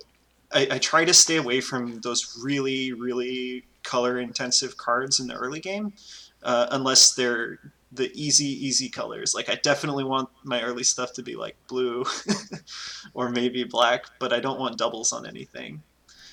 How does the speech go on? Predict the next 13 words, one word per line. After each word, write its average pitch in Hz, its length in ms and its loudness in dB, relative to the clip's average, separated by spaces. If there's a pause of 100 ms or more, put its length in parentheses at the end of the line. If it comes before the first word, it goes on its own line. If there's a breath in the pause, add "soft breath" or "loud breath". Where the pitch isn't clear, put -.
(160 soft breath)
because 120 280 0
I 120 60 4
wanna 123 220 -2
be 123 100 -8
casting 120 460 -2
those 117 180 -2
harder 127 320 -2
cast - 360 0
spells - 320 -2
down - 200 -4
the - 60 -12
line. - 380 -12 (420 soft breath)
And 131 280 -2